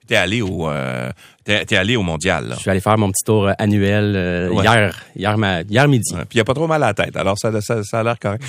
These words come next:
Speaker 2: J'ai fait très attention, des petites doses seulement.
Speaker 1: <laughs> Comment on devient sommelier en bière ?
Speaker 2: Euh, il y a plusieurs parcours possibles. Ça peut être par l'expérience, une reconnaissance de nos pairs, parce qu'on a travaillé longtemps dans le domaine, on a fait de la formation, on a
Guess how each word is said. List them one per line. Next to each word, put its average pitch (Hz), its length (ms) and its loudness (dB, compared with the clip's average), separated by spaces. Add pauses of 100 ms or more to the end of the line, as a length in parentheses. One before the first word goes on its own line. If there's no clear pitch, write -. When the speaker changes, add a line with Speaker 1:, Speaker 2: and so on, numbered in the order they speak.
Speaker 2:
J'ai 101 120 -4
fait - 140 0
très 208 220 4
attention, 151 600 6
des 139 80 6
petites 185 440 4
doses 151 260 6
seulement. 101 360 0 (160)
Speaker 1:
<laughs> - 140 -20
Comment 202 240 4
on 226 40 2
devient 104 380 0
sommelier 90 520 0
en 82 120 -4
bière ? 87 300 -2 (200)
Speaker 2:
Euh, 127 140 2
il 127 60 4
y 139 40 8
a 131 40 2
plusieurs 202 280 0
parcours 165 540 0
possibles. 131 800 4
Ça 120 100 0
peut 127 160 2
être 131 140 4
par 120 160 2
l'expérience, 113 760 2
une 107 100 0
reconnaissance 98 500 0
de 104 40 -2
nos 101 160 -2
pairs, 98 320 -4
parce 87 140 -12
qu'on 92 80 -8
a 85 40 -8
travaillé 92 240 -4
longtemps 95 440 -6
dans 95 100 -6
le 90 60 -6
domaine, 87 340 -6
on 87 80 -8
a 87 60 -10
fait 95 100 -10
de 87 60 -12
la 90 80 -10
formation, 92 840 -6
on 90 120 -4
a 85 100 -6